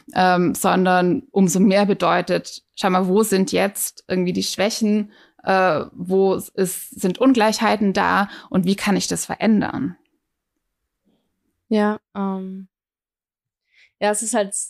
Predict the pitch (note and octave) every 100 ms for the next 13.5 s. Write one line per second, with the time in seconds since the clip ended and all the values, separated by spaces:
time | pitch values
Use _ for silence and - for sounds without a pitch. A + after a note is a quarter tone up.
0 | _ _ _ _ _ _ - G3+ F#3+ G#3
1 | G3+ G#3 F3+ F#3+ A3+ F3 G3 G3 F#3 F3
2 | F#3 G3 - - F3+ F3+ F3+ F#3 G#3+ F#3+
3 | - F#3 F3 F#3 - D3+ G3+ A3 G#3 -
4 | - F#3 G3 G3+ - - G3 F#3+ F#3+ F#3+
5 | - _ G3 - G3 - F3 - G#3 A3+
6 | C4+ C#4 _ _ _ _ _ _ _ -
7 | A3 F3 F3+ G3 G#3+ G3 G3+ - F#3+ F#3
8 | F#3 G3+ G3 F#3+ F#3+ - G#3 - A3 A3
9 | G3+ G3+ F#3+ F3+ - F#3 F#3 F#3 - F#3+
10 | F#3+ F#3+ - G3+ G#3 G3+ G#3 _ _ -
11 | G3+ G3 G3+ G3 G#3 - G#3+ G3 - F#3+
12 | - G3+ G3 E3+ F#3+ G#3 G3+ G3+ G#3 G#3+
13 | A3 G#3+ G3 G3 G3+